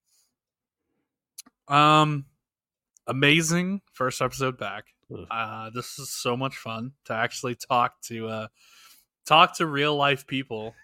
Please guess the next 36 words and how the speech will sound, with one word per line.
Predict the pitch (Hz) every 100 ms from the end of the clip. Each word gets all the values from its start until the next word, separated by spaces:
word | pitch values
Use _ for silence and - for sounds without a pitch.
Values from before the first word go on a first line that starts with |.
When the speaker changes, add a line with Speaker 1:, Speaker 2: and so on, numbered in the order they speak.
| 120
Speaker 1:
about | 117 120 117 117 _ _ _ _ -
Sorare | - 143 135 110 104 110
again. | 113 110 104 110
Speaker 2:
Ab- | 123 139
Speaker 1:
It's | 117 -
great, | 135 135 123 120 _ _
and | 127 135
not | 135 131
just | 131
in | 139
my | 131 123
head. | 120 123 117 117 _ _ _
I | 139
feel | 139 180
like | 165
I've | 160
been | 156 151
having | 143 143 135
an | 127
internal | 139 139 139 135 127 123 - _ _ _ -
conversation | 143 135 123 131 123 -
about | 113 110
Sorare | - 110 107 107
ever | 104 107
since | - 113
I | 110
stopped, | - 113 107 - -
and | 113
it's | 113 -
just | 117 -
been | 120 117
me | 117
talking | 110 113 - 113
to |
myself. | 110 107 - 107 98 _ _ _ _ _ _ _ -
Um, | 127 123 117 120 113 110